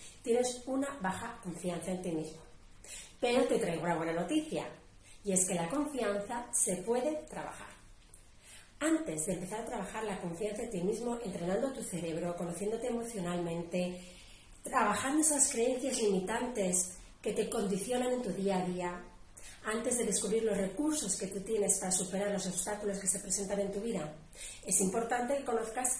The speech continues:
qué nivel de confianza tienes. Por eso hemos preparado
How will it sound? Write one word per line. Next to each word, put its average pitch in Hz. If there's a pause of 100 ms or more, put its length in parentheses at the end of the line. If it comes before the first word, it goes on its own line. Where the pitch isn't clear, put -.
qué 233
nivel 233
de 226
confianza 180
tienes. 233 (380)
Por 233
eso 262
hemos 202
preparado 190